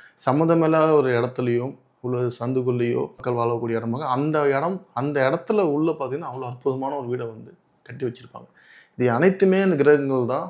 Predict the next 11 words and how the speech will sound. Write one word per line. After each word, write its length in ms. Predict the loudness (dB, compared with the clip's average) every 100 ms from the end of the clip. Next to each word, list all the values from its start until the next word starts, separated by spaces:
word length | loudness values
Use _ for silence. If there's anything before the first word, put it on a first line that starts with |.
| -14 -8
நம்ம 200 | -4 -4
ஜாதகத்துல 540 | -4 -4 -4 -6 -10 -10 _ _
தருகிறது. 440 | -6 -4 -4 -6 -10 _ _ _ -2
ஆனால் 400 | 0 2 0 -2 -6 _ _ _ _
சிலருக்கு 720 | -4 2 4 4 2 4 6 6 2 -4 _ _ _ _ -8
ஒரு 260 | -2 0 2
வீடு 320 | 4 6 6 4 2 -8 _ _ _ _ _ _ _ _ _ _ _ -4
அமைந்தாலே 640 | 0 2 2 4 4 4 0 -4 _ 0
பெரிய 280 | 2 4 4
ஒரு 220 | 4 2 2 0 -4 -8 _ _ _ _ _ _ -8
பாக்கியமா 540 | -4 -2 0 0 -2